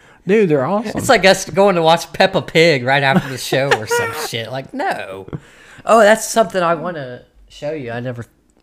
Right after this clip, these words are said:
Speaker 2: I, like, I didn't prepare this or anything, but did you know Peppa Pig, what his height is?
Speaker 1: Huh? Like the
Speaker 2: How, like, how tall he
Speaker 1: creator?
Speaker 2: is?
Speaker 1: The creator of Peppa,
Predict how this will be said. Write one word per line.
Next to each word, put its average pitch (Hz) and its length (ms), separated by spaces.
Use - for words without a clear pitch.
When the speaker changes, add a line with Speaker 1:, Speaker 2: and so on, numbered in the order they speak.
Speaker 2:
I, 139 180
like, 113 300
I 117 120
didn't 107 640
prepare 143 380
this 98 280
or 90 100
anything, 107 320
but 98 120
did 127 180
you 208 60
know 202 260
Peppa 165 400
Pig, 143 460
what 120 220
his 123 160
height 123 340
is? 135 280
Speaker 1:
Huh? 123 240
Like 120 200
the 110 120
Speaker 2:
How, 101 120
like, - 140
how - 160
tall - 20
he 165 60
Speaker 1:
creator? 180 160
Speaker 2:
is? - 180
Speaker 1:
The 107 140
creator 143 580
of 156 80
Peppa, 165 380